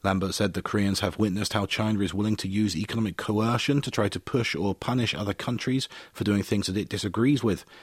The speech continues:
referring to Beijing's economic retaliation following Seoul's deployment of the U S thad missile defense system. He said that because Korea is so close to China, it's probably not going to be as vocal on everything that it disagrees with,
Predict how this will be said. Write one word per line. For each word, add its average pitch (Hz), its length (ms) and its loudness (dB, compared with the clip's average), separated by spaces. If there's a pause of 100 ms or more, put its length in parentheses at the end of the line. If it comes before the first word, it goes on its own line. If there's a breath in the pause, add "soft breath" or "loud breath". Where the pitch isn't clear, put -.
(160 loud breath)
referring 95 280 2
to - 80 -2
Beijing's 95 480 2
economic 104 340 -2
retaliation 107 720 0
following 107 300 2
Seoul's 113 260 2
deployment 117 560 0
of 107 140 -4
the 120 80 2
U 117 180 2
S 123 180 0
thad 113 460 -2
missile 117 380 0
defense 98 360 -4
system. - 520 -4 (920 soft breath)
He - 80 -4
said 87 200 0
that 87 80 -4
because - 220 0
Korea 101 260 2
is 90 100 0
so 92 120 0
close - 340 -2
to 131 100 -4
China, 110 360 0 (380 loud breath)
it's - 140 -8
probably 101 180 2
not 107 220 0
going 104 240 0
to - 80 -8
be 98 160 2
as 85 80 0
vocal 101 420 2
on 98 100 2
everything 98 460 -2
that 98 80 -2
it 87 80 -4
disagrees 110 540 2
with, 90 200 0